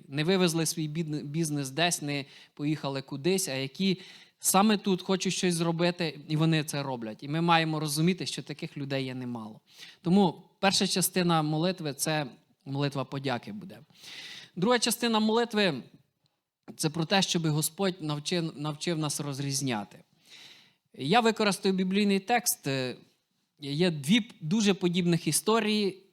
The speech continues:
І ці історії відбулися з одними с-, е, тими ж людьми, е, з деяким проміжком в часі. Але вони дуже схожі. Я прочитаю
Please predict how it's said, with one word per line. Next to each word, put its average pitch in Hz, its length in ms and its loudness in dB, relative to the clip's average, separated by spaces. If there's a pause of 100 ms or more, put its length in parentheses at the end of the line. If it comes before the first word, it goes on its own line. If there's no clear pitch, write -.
(200)
І 143 100 -12
ці - 200 -4
історії 185 440 2
відбулися 170 840 2
з 151 100 -2
одними 175 360 2
с-, 147 160 -4 (280)
е, 131 1000 -8
тими 165 260 4
ж 135 120 -2
людьми, 180 480 4 (460)
е, 127 200 -6 (200)
з 117 140 -8
деяким 175 720 2 (180)
проміжком 170 600 0
в 151 60 -8
часі. 156 480 2 (580)
Але 151 160 2
вони 240 220 6
дуже 226 240 4
схожі. 127 500 2 (280)
Я 196 160 2
прочитаю 208 800 4